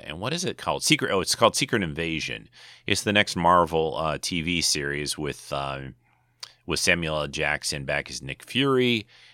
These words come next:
Uh, we have, uh, looks, it looks like it basically Skrull on, Skrulls on Earth kind of a thing.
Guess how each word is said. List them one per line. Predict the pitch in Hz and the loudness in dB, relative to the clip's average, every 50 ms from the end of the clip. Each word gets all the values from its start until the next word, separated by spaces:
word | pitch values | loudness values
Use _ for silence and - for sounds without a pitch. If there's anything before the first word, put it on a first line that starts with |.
| _ _ - | _ _ -10
Uh, | - 73 71 71 71 69 69 71 73 | -6 -4 -2 -2 -2 -2 -2 -2 -4
we | 73 76 76 | -4 -4 -4
have, | 78 76 73 - - | -4 -6 -8 -8 -8
uh, | 55 64 69 67 65 64 64 58 - - - - 50 50 50 50 50 50 55 53 50 | -6 -6 -4 -4 -6 -6 -8 -10 -10 -14 -16 -18 -18 -18 -18 -16 -16 -14 -14 -14 -10
looks, | - 98 107 107 - - - - - - - | -6 -2 -2 0 2 2 0 0 0 -2 -4
it | 92 92 65 | -6 -6 -4
looks | 87 95 87 - - | -4 -4 -2 0 0
like | 82 78 73 | 0 0 0
it | 82 76 - - | -4 -6 -2 0
basically | 92 87 78 - 80 73 78 73 | 2 2 2 2 0 -2 -2 0
Skrull | - - - - 90 85 82 82 78 | 0 0 2 4 4 6 6 6 4
on, | 73 73 71 | 2 -2 -2
Skrulls | - - - - 92 85 82 82 76 78 | -2 -2 -2 2 4 4 4 4 2 -2
on | 69 - | -4 -4
Earth | - 78 78 73 69 - | -4 -4 -4 -4 -6 -8
kind | - - 76 69 | -10 -8 -8 -8
of | 65 - | -8 -8
a | 69 | -12
thing. | - - - 71 69 69 69 69 | -12 -10 -8 -6 -6 -6 -8 -10